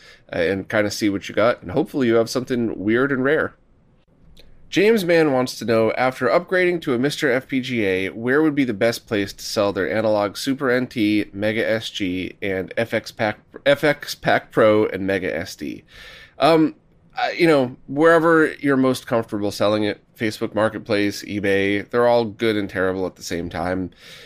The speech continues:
But do you really want to? Because if you do, cool. Uh, but let's just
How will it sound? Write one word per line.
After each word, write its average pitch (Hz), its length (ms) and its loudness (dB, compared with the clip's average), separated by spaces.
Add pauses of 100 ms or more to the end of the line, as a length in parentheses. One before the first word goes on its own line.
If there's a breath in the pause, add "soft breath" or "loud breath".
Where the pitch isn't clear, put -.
(160 loud breath)
But 165 320 4
do 180 100 0
you 185 80 2
really 214 220 4
want 151 300 4
to? 175 260 -2 (160)
Because 127 640 0 (300 loud breath)
if 143 120 -4
you 160 60 2
do, 180 420 4 (120)
cool. 131 340 4 (120)
Uh, 110 200 2
but 120 240 -4
let's 156 180 0
just 180 180 -6